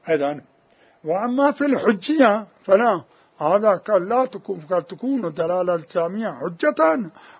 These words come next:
ولا تكون دلالة مطابقية حجة، مثل زيد كثير الرماد. ها هنا دلالة التزامية ثابتة ودلالة مطابقية غير ثابتة. زيد لا، ما عنده رماد، هو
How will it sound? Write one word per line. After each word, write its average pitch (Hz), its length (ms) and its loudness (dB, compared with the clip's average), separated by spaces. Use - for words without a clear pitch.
ولا 226 340 4
تكون 180 520 -10
دلالة 165 400 -2
مطابقية 170 840 -2
حجة، 160 420 -2
مثل 170 300 -10
زيد 185 460 -2
كثير - 340 -12
الرماد. 160 400 0
ها 151 240 -2
هنا 226 480 2
دلالة 170 580 4
التزامية 180 680 -2
ثابتة 247 880 -2
ودلالة 180 560 2
مطابقية 175 920 -4
غير 185 220 6
ثابتة. 151 560 -6
زيد 170 240 0
لا، 208 260 8
ما 196 120 2
عنده 190 340 0
رماد، 156 360 -2
هو 156 420 0